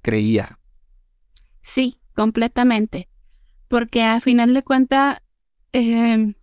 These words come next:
Speaker 2: eh, sí estamos inmersos en un sistema, pero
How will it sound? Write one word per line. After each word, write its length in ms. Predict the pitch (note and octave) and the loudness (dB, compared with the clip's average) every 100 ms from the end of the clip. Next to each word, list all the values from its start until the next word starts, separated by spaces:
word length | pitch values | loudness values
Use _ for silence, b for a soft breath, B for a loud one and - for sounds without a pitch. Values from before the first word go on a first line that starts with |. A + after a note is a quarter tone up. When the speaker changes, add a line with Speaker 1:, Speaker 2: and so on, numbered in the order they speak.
| _ _ _ _ _ - | _ _ _ _ _ -10
Speaker 2:
eh, 100 | - | -6
sí 180 | C4+ E4+ A4+ | 0 0 0
estamos 380 | G#4 E4+ F4 | 2 2 2
inmersos 420 | D4 B3 A#3 C4+ C4+ | 2 0 0 -2 -2
en 120 | A#3 | -2
un 100 | B3+ | -2
sistema, 640 | G#3+ G3+ - G#3 G#3+ A#3+ _ _ _ _ _ _ _ _ _ _ - | -4 -6 -2 0 0 -2 _ _ _ _ _ _ _ _ _ _ -4
pero 540 | C4+ C4 B3 B3 A#3 | 0 2 2 0 -2